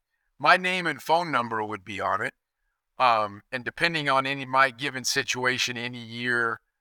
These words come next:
um, for sure any, you know, fourteen-year-old that rode his bike up to my house would get access, and any dad with his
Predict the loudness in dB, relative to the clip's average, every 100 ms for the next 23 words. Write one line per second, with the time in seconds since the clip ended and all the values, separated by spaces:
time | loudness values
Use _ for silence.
0 | _ _ _ -2 -2 -2 -6 -18 _ _
1 | _ _ -2 0 2 4 4 6 4 2
2 | -4 -8 -12 _ _ -2 0 0 -4 -10
3 | _ _ _ _ _ _ -4 -2 -2 -2
4 | -6 -2 0 0 -2 -4 -4 -4 -4 -2
5 | -4 -8 2 4 4 2 0 0 -4 0
6 | 2 4 4 4 -2 -8 -6 0 4 6
7 | 4 2 0 0 0 -6 -12 _ _ _
8 | -8 -6 -6 -6 -8 -2 4 6 6 4
9 | -4 -4 -4 -6